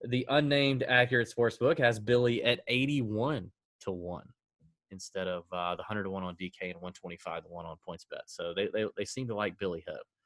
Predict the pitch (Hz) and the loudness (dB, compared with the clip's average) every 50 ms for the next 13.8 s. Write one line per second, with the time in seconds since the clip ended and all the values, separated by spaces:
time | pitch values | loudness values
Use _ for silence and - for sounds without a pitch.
0 | _ _ - 139 160 151 131 143 143 139 135 123 110 110 117 135 131 113 95 90 | _ _ 2 4 6 6 8 10 10 10 10 8 4 4 4 4 4 4 4 2
1 | 87 - - 107 107 107 98 98 98 98 92 - - - - - - - _ _ | 0 -4 -6 -4 -4 -2 -2 -2 -2 -2 -4 -6 -10 -12 -10 -10 -12 -14 _ _
2 | - 98 92 90 87 85 - - 80 73 - - - _ _ - - - - - | -8 -8 -6 -6 -8 -10 -8 -8 -10 -10 -10 -12 -18 _ _ -20 -20 -20 -20 -20
3 | - - - - - - - - - - - - - 80 - - - 95 92 - | -20 -18 -20 -20 -20 -20 -20 -20 -20 -20 -16 -14 -12 -12 -10 -6 -6 -6 -6 -6
4 | - - 87 87 92 101 131 151 151 131 - 143 143 147 - - - - 110 107 | -8 -8 -6 -6 -4 -2 0 2 2 2 2 0 0 0 0 -2 -6 -6 -4 -2
5 | 101 92 - - - 107 101 101 98 95 95 92 90 - - - - - - - | -2 -2 -4 -6 -10 -10 -10 -8 -6 -6 -6 -8 -8 -10 -14 -18 -18 -20 -20 -20
6 | - - - - 113 135 139 135 135 131 131 - - - 113 123 107 87 - _ | -20 -20 -16 -12 -10 -8 -8 -8 -8 -8 -8 -10 -10 -8 -6 -6 -6 -8 -10 _
7 | _ _ _ _ - - - - - - - - - 127 131 110 - - - - | _ _ _ _ -20 -20 -20 -20 -20 -20 -20 -2 4 6 6 6 6 2 2 6
8 | 151 139 139 131 - 127 131 131 156 170 170 196 165 131 120 123 120 123 113 117 | 8 10 10 10 8 6 6 6 6 6 6 6 4 6 6 8 6 6 6 4
9 | 113 107 - - 120 113 90 104 110 104 - - - 110 104 101 101 98 98 92 | 2 0 0 0 0 2 2 4 2 2 0 0 0 2 4 6 6 6 4 2
10 | 101 - - _ - 98 101 95 92 90 - - - - 101 92 90 90 87 90 | 0 -4 -14 _ -8 -2 0 0 0 0 -2 -6 -8 -6 -4 -2 0 0 0 -2
11 | - - - - - 117 110 101 101 98 92 95 95 92 90 87 87 90 85 - | -4 -6 -10 -8 -4 -4 -2 0 0 0 -2 -2 -2 -4 -4 -4 -4 -6 -6 -6
12 | - 104 98 98 95 95 - 95 98 95 92 - - 101 110 107 - - 107 98 | -4 -2 0 2 2 0 0 0 0 0 0 0 2 0 0 0 0 0 -2 -2
13 | 92 - 95 92 90 87 - - - 95 92 90 87 85 82 - | 0 0 2 2 2 0 -2 -6 -6 -4 -2 -2 -2 -2 -4 -6